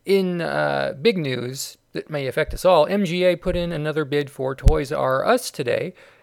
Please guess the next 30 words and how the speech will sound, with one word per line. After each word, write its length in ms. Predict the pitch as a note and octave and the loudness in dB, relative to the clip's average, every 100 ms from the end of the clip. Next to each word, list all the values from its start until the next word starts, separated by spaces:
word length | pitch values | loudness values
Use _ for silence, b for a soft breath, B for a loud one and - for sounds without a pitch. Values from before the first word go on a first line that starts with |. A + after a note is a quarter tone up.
| B | B
It 100 | D#3+ | -2
looks 240 | F3+ F3+ | -2 2
like 180 | F3+ F3 | 2 2
they're 140 | F3 | 0
pitching 400 | D#3+ - E3+ F3 | -6 -8 -8 -4
about 340 | E3 C3 E3+ E3+ | -4 2 2 2
a 60 | |
billion 500 | D3 C3 F#3 G3 G3 | 0 -2 0 0 -2
dollars 560 | F3+ E3+ E3+ E3+ E3+ D#3+ | 2 4 4 2 0 -6
to 120 | - | -12
get 240 | B2+ D3 - | -8 -8 -4
Toys 260 | E3 G3 | -2 0
R 160 | G3 F#3+ | 2 4
Us 220 | G3 - | 4 0
in 80 | C#3+ | -8
the 60 | A#2 | -6
U 180 | A#2 | -4
S 140 | A#2 - | -4 -6
and 100 | C3 | -4
Canada, 420 | E3+ A3+ C4+ D4 - | -2 0 0 0 -4
keeping 320 | F3+ E3+ F3 | -12 -8 -4
about 260 | D#3+ D#3+ | 0 0
two 200 | - F3 | -2 -8
hundred 360 | D3 D#3 D#3 D3 | -6 -6 -6 -8
stores 560 | - C#3+ C#3 C#3 C#3 C#3+ | -6 -4 -2 -4 -6 -10
in 80 | |
the 60 | C3 | -10
U 180 | B2+ A#2+ | -6 -4
S 220 | A#2 - | -6 -4
open. 380 | A#3 B3 - - | 0 0 0 -10